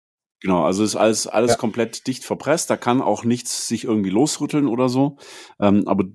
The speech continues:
Speaker 1: der Anschluss an den Boiler, der ist einfach nicht möglich mit diesem System, da brauchst du
Speaker 2: Mhm.
Speaker 1: einfach Schläuche. Und da hab ich
Speaker 2: Mhm.
Speaker 1: einfach so stinknormale Schraubschellen genommen, auch zwei Stück, die ich quasi versetzt zueinander, äh, eingebracht habe.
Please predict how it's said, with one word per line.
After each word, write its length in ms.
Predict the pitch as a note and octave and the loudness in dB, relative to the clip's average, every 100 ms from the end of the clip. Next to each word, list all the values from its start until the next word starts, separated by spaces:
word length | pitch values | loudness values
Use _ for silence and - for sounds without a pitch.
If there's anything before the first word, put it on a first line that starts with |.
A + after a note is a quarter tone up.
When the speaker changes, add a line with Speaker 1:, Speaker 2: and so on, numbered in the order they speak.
| - | -4
Speaker 1:
der 300 | - - G#2 | -2 2 4
Anschluss 340 | - - D#3+ C#3 | 4 4 2 2
an 120 | A2+ | 4
den 120 | G#2+ | 4
Boiler, 340 | F2 G#2 A2 D#2+ | 6 6 6 0
der 300 | F#2+ G2+ - | 4 4 4
ist 160 | G#2 | -2
einfach 380 | - F2+ G2 F2+ | -2 -2 -2 0
nicht 280 | F#2+ A2 - | 0 -2 2
möglich 320 | G2+ A2 G2 | 0 0 -4
mit 120 | D#2+ | -4
diesem 240 | D#2+ D#2+ D2+ | -2 -4 -4
System, 480 | D2+ - F#2+ B2 | -4 2 4 6
da 100 | F#2+ | 4
brauchst 420 | E2 D#2+ F2+ - A2 | 2 4 4 4 -2
du 40 | |
Speaker 2:
Mhm. 60 | C2 | -2
Speaker 1:
einfach 280 | - E2+ | -2 -4
Schläuche. 480 | - B1+ C2 - C2 - _ - - _ - | -6 -6 -6 -8 -12 -14 _ -20 -20 _ -8
Und 120 | E2 | 0
da 60 | |
hab 100 | E2+ | 0
ich 80 | F2+ | 0
Speaker 2:
Mhm. 40 | G2 | -2
Speaker 1:
einfach 160 | G2 | -2
so 160 | F#2 F2+ | -2 -4
stinknormale 600 | - A#2 G2 F#2 F2 F2 | 0 0 2 2 4 2
Schraubschellen 640 | E2+ F2 A2 - C3 C3 C3 | 0 2 2 4 4 6 6
genommen, 420 | C3 C#3 E3 F3+ | 6 6 2 2
auch 180 | - - | 0 0
zwei 280 | - D#2 | 2 2
Stück, 420 | - - E3 - - | 2 4 2 2 -4
die 160 | F#2+ | -2
ich 140 | F#2 - | -2 -2
quasi 340 | F2+ E2+ E2+ | 2 2 0
versetzt 520 | - D#2+ G2 - - | -6 -2 0 0 0
zueinander, 640 | D#3+ B2+ B2 A#2+ B2+ B2+ - | 4 4 4 4 6 4 4
äh, 200 | F#2 - | 0 0
eingebracht 540 | G#2+ C3 C3 C3 - | 0 0 0 -4 -2
habe. 340 | C#3+ C#3+ E3 | 0 2 0